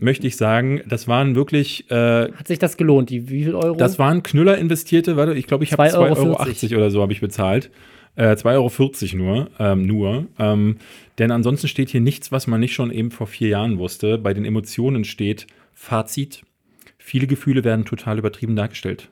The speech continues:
Speaker 1: und sind auch
Speaker 2: Ja.
Speaker 1: oft auch gespielt. Am Ende sehen wir nämlich doch nur eine Serie und die braucht aufregende Highlights, um zu unterhalten. Denn sie haben ja Beispiele wie,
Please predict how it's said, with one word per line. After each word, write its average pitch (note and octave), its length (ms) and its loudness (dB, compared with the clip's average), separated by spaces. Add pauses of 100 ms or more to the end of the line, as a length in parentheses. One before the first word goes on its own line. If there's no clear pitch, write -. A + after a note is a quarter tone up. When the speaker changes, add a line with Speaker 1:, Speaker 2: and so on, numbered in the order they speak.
(120)
Speaker 1:
und G#2 160 -4
sind G2+ 220 -6
auch G2 320 -10
Speaker 2:
Ja. C#3 100 -6
Speaker 1:
oft - 320 -2
auch G#2 320 -2
gespielt. G#2+ 540 -2 (500)
Am A#2 160 -2
Ende C3+ 300 4
sehen A#2 240 4
wir A#2+ 80 4
nämlich A#2 240 2
doch - 180 -2
nur A#2+ 140 0
eine A2 160 0
Serie G2+ 440 -2
und G2+ 160 -6
die G#2 80 -4
braucht G#2 360 -4
aufregende A2 560 0
Highlights, A#2 400 -2
um G2+ 100 -4
zu A2 140 -6
unterhalten. G2+ 480 -4 (400)
Denn G#2 200 -2
sie G2 140 -2
haben G#2+ 100 -2
ja G#2 100 0
Beispiele G2 520 -2
wie, G2 300 0